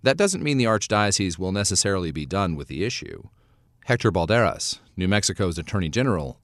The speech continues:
is disturbed about the Archdiocese's history of paying off victims and making them sign non-disclosure agreements to stay silent.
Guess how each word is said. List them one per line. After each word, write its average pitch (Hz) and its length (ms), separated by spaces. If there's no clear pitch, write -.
is 117 160
disturbed 123 580
about 71 220
the - 80
Archdiocese's 78 880
history 85 440
of 71 160
paying 90 320
off 73 200
victims 71 520
and 76 140
making 80 240
them 71 140
sign 76 340
non-disclosure 80 720
agreements 64 460
to - 100
stay 65 220
silent. 90 560